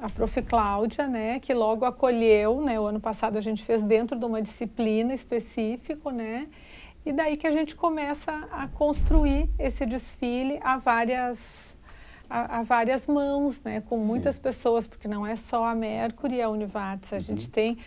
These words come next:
Speaker 1: o envolvimento de muitas pessoas da comunidade, né? Das apais da região, da Secretaria de Educação, né? Das próprias associações das pessoas com deficiência, né? A defil, né? A padev,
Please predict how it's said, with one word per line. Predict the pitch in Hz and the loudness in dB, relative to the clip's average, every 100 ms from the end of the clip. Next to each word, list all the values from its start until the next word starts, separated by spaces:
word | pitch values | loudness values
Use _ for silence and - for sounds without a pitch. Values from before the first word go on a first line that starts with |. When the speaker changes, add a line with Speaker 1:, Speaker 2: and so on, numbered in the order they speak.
| - - | -18 -8
Speaker 1:
o | 254 | -2
envolvimento | 220 226 247 226 233 233 | 4 4 4 2 0 -2
de | 220 254 | -4 -2
muitas | 247 247 294 320 311 | -2 0 -2 -4 -4
pessoas | 240 - 233 202 | -4 -2 -2 0
da | 220 | -4
comunidade, | - 220 214 202 190 196 196 220 | -2 -2 0 -2 -4 -6 -6 -6
né? | 208 | -4
Das | 196 226 247 | -2 0 0
apais | - - 226 214 220 220 | -2 -2 -2 -2 -2 -2
da | - | -2
região, | 220 214 190 214 208 208 208 214 220 - - - - - - | -2 -2 0 0 2 0 -2 -4 -8 -16 -20 -20 -20 -20 -6
da | 247 240 | 0 0
Secretaria | - 262 226 226 220 220 | 0 -2 -2 -2 0 0
de | 202 | 0
Educação, | 196 - 220 - - 214 208 214 208 208 208 | -4 -4 -6 -6 -4 -2 -2 -4 -4 -6 -6
né? | 202 202 233 262 - - - | -6 -4 -4 -6 -12 -20 -8
Das | - 233 | -4 -4
próprias | - 233 233 247 | 0 0 2 2
associações | 240 - 247 - 233 - 247 226 226 220 | 0 0 -4 -2 -4 0 0 2 0 -2
das | 214 214 - | -2 -4 -2
pessoas | 226 220 214 | -4 -2 -4
com | - 208 | -4 -2
deficiência, | 214 - - 208 208 208 214 208 202 | -2 -2 -4 -2 0 -2 -4 -6 -8
né? | 196 202 | -6 -6
A | 202 | -6
defil, | 190 226 220 - 208 208 214 214 202 202 | -4 -4 -4 -8 -4 -2 0 -2 -2 -4
né? | 196 | -6
A | 196 | -8
padev, | - 220 196 202 196 214 214 208 | -6 -4 -2 0 0 0 -2 -4